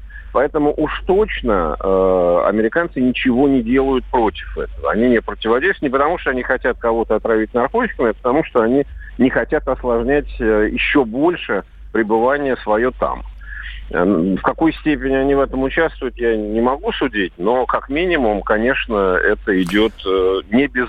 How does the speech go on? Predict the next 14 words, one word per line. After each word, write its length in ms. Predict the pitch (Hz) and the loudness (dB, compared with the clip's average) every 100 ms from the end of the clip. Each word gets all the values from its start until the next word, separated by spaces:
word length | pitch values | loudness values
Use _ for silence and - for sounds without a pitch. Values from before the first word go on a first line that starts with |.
| - - | -6 -6
их, 360 | 135 - - 107 | -2 -2 -4 -4
э, 200 | 98 92 | -4 0
ведома. 440 | 113 110 87 82 80 | 2 0 -2 -10 -10
То 60 | 87 | -10
есть 120 | - | -4
они 180 | 107 113 | -2 0
знают, 340 | 110 117 104 | 2 2 0
что 140 | - - | -4 -4
там 160 | 90 | -4
происходит, 520 | 92 101 - 185 190 | -2 -6 -2 0 0
но 80 | - | -2
просто 320 | - - - | -4 -4 0
не 60 | 110 | -2
вмешиваются. 580 | 87 71 - - - | 0 -4 -6 -8 -14